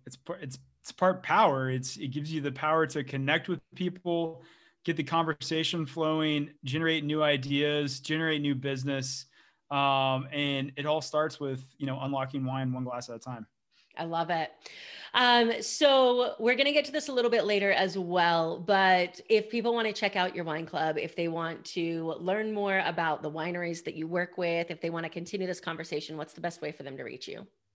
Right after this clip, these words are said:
Speaker 1: Yeah, uh, best place, uh, first I'd recommend is they, they go to, uh, Instagram, um, connect with me there. So just Instagram dot com slash the real Chris Levy, and that's,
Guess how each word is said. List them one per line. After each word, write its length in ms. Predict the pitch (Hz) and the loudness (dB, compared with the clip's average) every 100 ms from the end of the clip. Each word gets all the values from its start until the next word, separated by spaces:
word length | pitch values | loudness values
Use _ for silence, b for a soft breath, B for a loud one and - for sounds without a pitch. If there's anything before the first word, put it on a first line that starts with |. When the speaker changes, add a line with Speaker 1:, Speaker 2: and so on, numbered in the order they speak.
| _ - - b - | _ -20 -20 b 2
Speaker 1:
Yeah, 260 | 214 202 | 4 6
uh, 280 | 165 175 170 | 6 6 6
best 320 | 139 220 220 | 6 4 4
place, 320 | 226 208 202 - | 2 2 2 0
uh, 340 | 165 165 160 | 4 6 6
first 300 | 151 190 185 | 4 2 2
I'd 100 | 190 | 2
recommend 400 | 160 165 165 160 | 2 0 0 0
is 80 | 151 | 0
they, 260 | 143 147 151 | 0 0 -2
they 100 | 147 | -6
go 120 | 147 151 | -2 0
to, 260 | 127 123 127 _ _ _ | 0 -2 -8 _ _ _
uh, 400 | 139 127 123 120 117 _ _ _ _ _ | -10 -8 -8 -8 -12 _ _ _ _ _
Instagram, 560 | 151 147 156 156 156 156 - | -6 -4 -2 0 0 -2 -6
um, 200 | 139 131 | -4 -4
connect 240 | 131 147 143 | -2 -4 -2
with 100 | 143 | -2
me 160 | 139 | -2
there. 380 | 131 131 139 - b b b | -2 -2 -4 -10 b b b
So 140 | - | -8
just 280 | 143 139 - | -6 -6 -8
Instagram 360 | 147 - 147 143 | -8 -4 -2 0
dot 140 | 131 | -2
com 300 | 131 139 135 | -2 -4 -4
slash 460 | 131 139 127 127 151 | -4 -2 -2 -4 -6
the 180 | 135 131 | -6 -4
real 260 | 139 135 | -4 -4
Chris 320 | 131 143 131 | -4 -6 -4
Levy, 320 | 139 139 147 139 | -4 -4 -2 -2
and 80 | |
that's, 460 | 131 127 - - | -4 -6 -10 -12